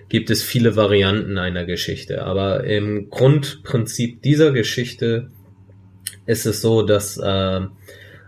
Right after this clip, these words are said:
eine junge Frau sich dazu entscheidet, als Babysitter Geld dazu zu verdienen,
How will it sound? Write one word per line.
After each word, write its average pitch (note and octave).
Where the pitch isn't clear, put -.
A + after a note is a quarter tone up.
eine G2
junge G#2+
Frau G#2+
sich G#2
dazu G#2
entscheidet, G2
als -
Babysitter G#2
Geld F#3+
dazu E3
zu C3+
verdienen, A2